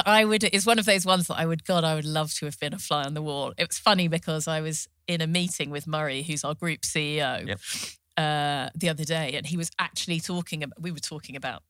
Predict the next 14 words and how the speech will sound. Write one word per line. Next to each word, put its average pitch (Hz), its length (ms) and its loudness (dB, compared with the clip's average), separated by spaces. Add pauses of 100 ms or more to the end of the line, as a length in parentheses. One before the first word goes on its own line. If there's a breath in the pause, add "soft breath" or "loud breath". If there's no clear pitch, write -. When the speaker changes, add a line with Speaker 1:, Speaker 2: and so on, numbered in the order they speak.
(340)
Speaker 1:
the 160 120 -12
agency 139 440 -8
as 135 80 -10
a 139 40 -12
whole 143 280 -6
and 139 100 -6
where 139 140 -4
it's - 120 -6
going, 147 300 -4
and 143 100 -8
he 151 60 -4
was 156 140 -4
talking 190 520 0
about, 110 440 -2